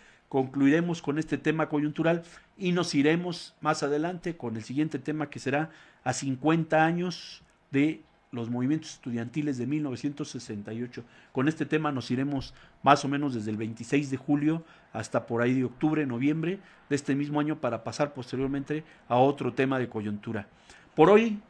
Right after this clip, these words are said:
queremos, eh, darle las gracias a los compañeros que produjeron el programa y desde luego, gracias a ustedes por permanecer con nosotros.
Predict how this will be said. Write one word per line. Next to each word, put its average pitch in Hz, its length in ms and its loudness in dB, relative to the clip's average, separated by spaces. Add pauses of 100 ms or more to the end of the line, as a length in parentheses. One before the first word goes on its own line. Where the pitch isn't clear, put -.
(360)
queremos, 165 640 2
eh, 113 360 -4
darle 160 280 6
las 127 160 0
gracias 147 440 4
a 113 300 -8
los 113 220 -12
compañeros 131 480 -4
que 131 120 -10
produjeron 131 600 -6 (340)
el 156 140 2
programa 147 640 4
y 185 300 0 (280)
desde 131 160 -2
luego, 147 240 2
gracias 143 380 2
a - 20 -6
ustedes 147 380 0
por 113 220 -8
permanecer 117 540 -4
con 123 140 -6
nosotros. 110 480 -8